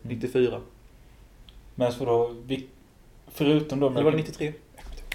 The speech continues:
Speaker 2: kommer fan inte heller ihåg. Nittiosex kanske?
Speaker 1: Nej, nej, nej. Inte så sent, inte så sent.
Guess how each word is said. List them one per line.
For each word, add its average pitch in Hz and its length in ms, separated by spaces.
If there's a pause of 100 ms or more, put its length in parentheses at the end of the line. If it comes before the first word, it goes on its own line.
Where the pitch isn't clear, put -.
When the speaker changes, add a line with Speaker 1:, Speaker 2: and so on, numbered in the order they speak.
(1800)
Speaker 2:
kommer - 160
fan 113 80
inte 107 100
heller 107 180
ihåg. 110 280
Nittiosex - 440
kanske? 110 180 (240)
Speaker 1:
Nej, 120 380
nej, 123 200
nej. - 140
Inte 127 140
så 117 120
sent, - 300
inte - 120
så - 100
sent. - 320